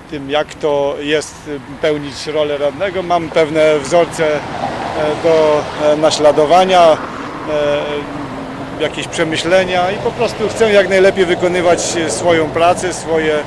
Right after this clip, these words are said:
e, zadania, e, wynikające z pełnionego, e, z pełnionej funkcji, pełnionego stanowiska. Obecnie, e,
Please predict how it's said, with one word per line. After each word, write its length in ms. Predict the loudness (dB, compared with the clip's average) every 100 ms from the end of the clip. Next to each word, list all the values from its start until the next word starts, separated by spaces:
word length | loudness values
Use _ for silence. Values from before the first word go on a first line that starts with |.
| -8 -12 -12 -12 -6
e, 160 | -4 -2
zadania, 520 | 0 2 2 4 4
e, 640 | 6 6 4 0 0 0 0
wynikające 720 | -2 -2 0 2 2 0 -4
z 40 |
pełnionego, 760 | 0 0 2 0 0 2 2 2
e, 840 | -2 -10 -12 -12 -10 -6 -6 -8
z 40 | -8
pełnionej 400 | -8 -6 -4 -6
funkcji, 360 | -6 -8 -8
pełnionego 480 | -6 -6 -6 -6 -6
stanowiska. 580 | -6 -6 -4 -6 -4 -4
Obecnie, 440 | -2 -4 -6
e, 40 | -6